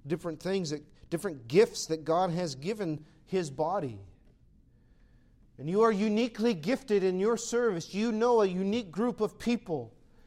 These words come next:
that you meet on an everyday basis, and you might be called, your calling is to witness to them and to tell them about Christ. Remember what John said, "I'm not Christ, I'm not Elijah,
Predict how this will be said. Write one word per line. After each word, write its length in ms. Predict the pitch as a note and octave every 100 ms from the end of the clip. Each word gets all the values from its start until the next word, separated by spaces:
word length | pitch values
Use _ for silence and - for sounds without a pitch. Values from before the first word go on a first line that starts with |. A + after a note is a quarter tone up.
| -
that 180 | D#3 D#3
you 100 | A3+
meet 220 | A#3 A#3+
on 160 | G#3+ F#3+
an 120 | F#3+
everyday 500 | A3 A#3+ F#3+ G#3+ G3+
basis, 560 | E3 A3 G#3 D#3 - - - -
and 140 | C3 D#3+
you 100 | A#3+
might 300 | G#3+ G#3 F3
be 140 | F3
called, 680 | - - A3 E3+ E3+ F3+ E3+
your 160 | E3
calling 460 | A#3 F3+ F#3+ E3+ F3
is 240 | E3 D#3+
to 280 | - E3 D3 D3 - - - - - - - - -
witness 360 | D3 G#3 E3 -
to 140 | C#3+
them 320 | D#3+ G#3 C#3+
and 80 | A#2
to 80 | B2
tell 240 | - E3
them 160 | E3 G#3+
about 340 | C3+ A#2+ G#2+
Christ. 600 | - C3 G#2 F#2+ - - - - - - - - - - - - - - -
Remember 180 | G#3 C4
what 180 | B3 F3+
John 340 | F#3 G3+ G#3+
said, 200 | A3 A#3
"I'm 120 | F3+
not 200 | F#3 B3
Christ, 520 | - G#3 A3+ C#4 - -
I'm 100 | E3
not 140 | F3
Elijah, 480 | F3+ E3+ G3+ B3 B3